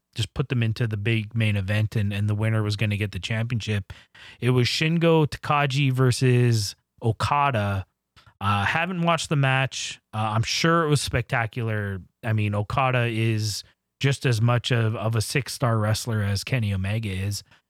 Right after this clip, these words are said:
But Shingo Takagi gets the win here and is the current,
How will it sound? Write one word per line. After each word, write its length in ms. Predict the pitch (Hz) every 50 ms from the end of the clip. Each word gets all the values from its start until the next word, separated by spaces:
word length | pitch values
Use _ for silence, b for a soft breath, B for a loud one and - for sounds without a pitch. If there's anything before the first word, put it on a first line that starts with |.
| _ _ _ _ _ _
But 320 | - 110 139 139 143 135 120
Shingo 840 | - - - - 151 156 180 196 190 190 190 190 185 185 180 175 - - _ _
Takagi 720 | - 156 - 160 165 196 196 175 175 175 170 170 165 160 143
gets 240 | 151 151 - -
the 80 | - 156
win 240 | 135 135 156 180 180
here 340 | 143 165 147 139 139 131 131
and 320 | 131 123 123 123 127 123
is 260 | 127 127 120 113 113
the 140 | 123 120 110
current, 600 | - - - 139 135 135 135 131 131 123 - -